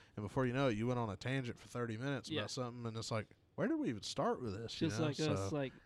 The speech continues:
Speaker 2: an hour and a half into it. And <laughs>
Speaker 1: Yeah, like, I, I didn't even realize that we'd been recording this long, way longer than I was planning to. I thought it was gonna be hard to even make it this long, but
Speaker 2: I
Speaker 1: it's
Speaker 2: hope your
Speaker 1: just
Speaker 2: camera stayed, like, recording this whole time.
Speaker 1: Yeah, I hope so, too, 'cause that battery was,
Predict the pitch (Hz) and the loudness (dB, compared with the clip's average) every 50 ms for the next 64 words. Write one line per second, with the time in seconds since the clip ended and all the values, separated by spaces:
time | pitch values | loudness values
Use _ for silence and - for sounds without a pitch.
0 | - - 170 151 147 147 147 143 143 143 139 139 143 143 143 139 - 151 147 143 | -14 -8 -6 -2 0 0 2 2 2 0 0 -2 -2 -2 -2 -2 -2 -4 -4 -2
1 | - 143 139 139 143 - 156 151 147 160 - - 226 - - 226 254 247 131 101 | -2 -2 -2 -2 -2 -4 -4 -4 -4 0 6 8 8 12 12 12 12 12 12 12
2 | 120 139 131 123 131 147 165 - - _ - 127 165 185 170 139 143 123 123 123 | 8 6 6 6 8 6 6 6 4 _ 4 6 10 10 10 10 8 6 6 6
3 | 120 131 135 131 120 113 117 123 123 117 120 113 110 104 95 - 151 143 131 120 | 8 8 8 8 6 4 2 4 4 4 4 2 2 0 0 4 4 4 6 6
4 | 127 135 - - 113 104 107 131 151 156 151 147 147 139 139 131 120 113 107 104 | 4 2 2 4 2 6 10 12 12 12 12 12 10 8 8 6 4 4 4 4
5 | 104 101 95 101 - - - - - - 131 147 170 170 143 117 101 - 120 113 | 2 0 -4 -6 -8 -10 -8 -6 -2 2 4 4 4 4 2 -2 -6 -8 -6 -6
6 | 110 113 113 117 120 - 113 120 110 - 165 156 160 165 135 127 123 127 123 120 | -4 -4 -6 -8 -6 -4 -2 0 4 6 8 8 8 8 6 4 2 0 0 0
7 | 104 98 - - 131 156 170 - 131 117 104 104 107 104 101 104 107 101 - 85 | -2 -2 -2 2 6 6 6 6 6 4 -2 -4 -4 -6 -6 -6 -6 -8 -8 -8
8 | 98 123 151 - - 104 98 98 98 98 - 151 151 180 208 - 214 - - - | -6 -6 -6 -6 -6 -10 -10 -10 -8 -4 0 2 2 2 4 4 2 2 0 0
9 | 160 156 165 151 135 - - - - - - - - - - - - - - - | 0 0 0 -2 -4 -6 -8 -10 -10 -10 -10 -10 -12 -14 -14 -14 -14 -14 -14 -10
10 | - - - 52 - - - - - - - - - - - - - - - - | -10 -10 -10 -10 -12 -12 -14 -12 -12 -12 -12 -12 -12 -14 -14 -14 -16 -18 -18 -20
11 | - - - - - - - - _ - - _ _ _ _ _ - - _ _ | -20 -20 -20 -20 -20 -20 -20 -20 _ -20 -20 _ _ _ _ _ -20 -20 _ _
12 | - _ - 92 104 113 107 113 123 107 98 - 104 92 - - 117 107 98 104 | -8 _ 6 8 10 10 10 10 8 6 4 2 -4 -4 -2 -2 -2 -2 -2 -2
13 | 95 107 117 113 113 110 113 113 107 101 95 92 90 92 92 - - - | 0 0 0 2 4 2 4 4 2 0 0 -2 -4 -6 -8 -10 -12 -14